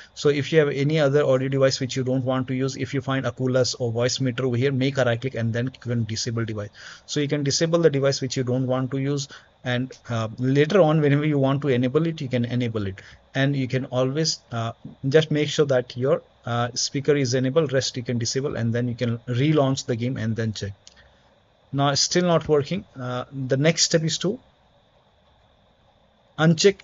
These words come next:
hands-free telephony. Now for this, you can copy this command. This command is provided in the video description. Type in run in Windows search box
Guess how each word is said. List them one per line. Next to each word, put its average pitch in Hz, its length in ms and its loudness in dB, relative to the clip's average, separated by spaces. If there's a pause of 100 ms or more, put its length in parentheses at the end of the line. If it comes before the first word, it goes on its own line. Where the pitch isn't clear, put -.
(160)
hands-free 147 580 0
telephony. 123 540 0
Now 117 160 -2
for 143 160 0
this, 151 380 -2
you 123 240 -6
can 123 240 -2 (180)
copy 139 200 0
this 147 180 -2
command. 139 300 -2
This 131 140 -4
command 123 280 -2
is 123 120 -4
provided 113 540 -2
in 123 120 -2
the 117 60 -4
video 117 260 -4
description. - 560 -6
Type 127 220 -2
in 127 100 -2
run 120 280 -2
in 123 180 -2
Windows 117 280 0
search 117 240 -6
box - 340 -6